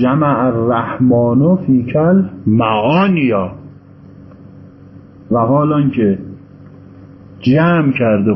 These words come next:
خداوند رحمان در تو تمامی صفات رو، معانی جمع از تو الف تا میم.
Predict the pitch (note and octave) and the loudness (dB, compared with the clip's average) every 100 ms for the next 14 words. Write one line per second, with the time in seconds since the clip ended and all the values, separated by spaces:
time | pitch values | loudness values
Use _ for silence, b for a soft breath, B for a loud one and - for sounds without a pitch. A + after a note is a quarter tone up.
0 | G2 G#2 A2 G#2 G2+ G#2+ G#2 G#2 G#2 G2+ | 0 0 2 2 2 2 2 2 2 0
1 | F#2 G#2+ B2+ D3+ F3 E3+ - A2+ G#2 - | 0 0 2 2 4 2 2 0 -2 -2
2 | E3+ F3 D#3+ - - - - - - D#3+ | 0 2 0 -6 -14 -20 -20 -20 -6 0
3 | E3 E3 E3 E3 E3 F#3 G#3+ C#3+ - G2+ | 2 2 2 2 2 2 2 -2 -4 -6
4 | - F#2 F#2+ - - - - G#2+ G#2 G#2 | -4 -4 -4 -6 -12 -6 0 2 2 0
5 | A2 A#2 C3 D#3+ F#3+ - - - - - | 0 2 2 2 0 -2 -12 -20 -20 -6
6 | A#2 B2 C#3+ C3+ - A#2+ A2 G2+ F2+ - | -2 0 0 0 0 0 0 -2 -4 -10